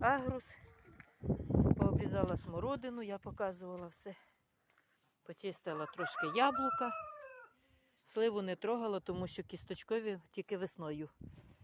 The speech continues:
обрізають, а с-, с-, насіннєві плоди то обрізають восени. І навіть взимку можна. Ось почистила, порізала малину.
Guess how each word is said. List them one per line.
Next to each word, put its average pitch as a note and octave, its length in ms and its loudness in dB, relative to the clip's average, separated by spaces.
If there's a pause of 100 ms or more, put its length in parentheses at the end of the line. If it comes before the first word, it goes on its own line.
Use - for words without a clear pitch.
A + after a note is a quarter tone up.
(160)
обрізають, D3+ 800 -6
а D#3 300 0 (200)
с-, - 260 -14
с-, - 380 -10
насіннєві F3 960 -6 (240)
плоди D#3 540 -4 (100)
то - 100 -14
обрізають - 720 -8
восени. - 460 -10 (380)
І F3+ 80 -8
навіть D#3 220 -2
взимку C#3 420 -10
можна. B2 340 -14 (720)
Ось G#4+ 160 -2
почистила, F#3 640 -2
порізала E3 540 -4
малину. G#3+ 480 -2